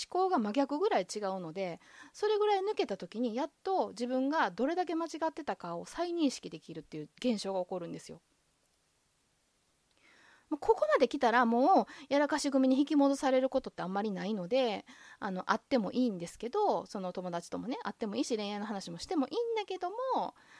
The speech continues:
その友達が素直じゃなかったら、多分、あの、意見の食い違いで、なんか、ガチガチ、こう、ぶつかるっていう <laughs> ようなことにはなるかもしれない。でも、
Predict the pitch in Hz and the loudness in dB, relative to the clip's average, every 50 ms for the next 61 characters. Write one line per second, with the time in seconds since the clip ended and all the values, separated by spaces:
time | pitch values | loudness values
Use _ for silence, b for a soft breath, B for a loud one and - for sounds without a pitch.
0 | B B B B B B B B B - - 403 403 403 403 392 392 381 381 - | B B B B B B B B B -4 -4 -2 0 2 0 2 2 0 0 -2
1 | - _ _ _ - 370 370 370 359 359 - - 330 302 392 415 381 262 202 - | -4 _ _ _ -4 -2 -2 0 0 0 -2 -2 -2 2 2 4 4 4 2 0
2 | - - _ - - - 277 285 294 349 453 - 285 214 185 185 - 233 226 - | -2 -8 _ -8 2 4 6 6 6 4 4 2 0 0 0 2 2 2 2 2
3 | - 180 185 190 180 - - 330 381 339 233 196 214 226 220 190 175 - B B | -2 -2 0 0 0 0 0 -2 0 2 2 0 0 -2 -2 -2 -4 -6 B B
4 | B B B B B _ - 226 214 208 196 185 185 - - 349 - 392 311 214 | B B B B B _ -4 -4 -2 -2 -2 -2 -2 -2 -4 -2 2 2 2 2
5 | 190 185 - 196 185 - - 202 196 196 190 196 208 233 247 233 202 185 - - | 0 -2 -4 -4 -4 -4 -6 -4 -2 -2 -2 0 0 0 2 2 0 -2 -4 -8
6 | _ _ _ _ _ _ _ _ _ _ _ _ - - - 226 214 190 185 - | _ _ _ _ _ _ _ _ _ _ _ _ -20 -12 -10 -10 -10 -10 -16 -18
7 | _ _ _ _ - - - - 254 302 285 311 233 208 - 180 175 - _ _ | _ _ _ _ -20 -18 4 4 4 4 6 2 2 2 0 -4 -10 -10 _ _
8 | - 180 175 - - _ - 254 - - _ - 294 262 180 190 - _ _ 190 | -8 -6 -6 -6 -8 _ -14 -14 -14 0 _ 4 6 6 6 4 4 _ _ -2
9 | 175 165 165 170 175 - - - - 185 202 185 - - - - 370 - B B | 0 2 2 6 6 6 6 4 -4 0 0 0 0 0 0 0 0 0 B B
10 | B B B B _ - 427 - 302 339 440 466 277 190 170 170 175 185 - 165 | B B B B _ 2 2 2 2 0 2 2 2 2 2 -2 -2 -2 -4 -4
11 | 151 175 - 185 175 170 170 165 180 226 285 - _ _ b b b b b b | -4 -6 -10 -10 -10 -10 -8 -8 -8 -10 -10 -12 _ _ b b b b b b
12 | b b b - 415 440 381 359 381 415 403 294 202 185 | b b b -4 -4 -2 0 0 2 2 2 2 0 -2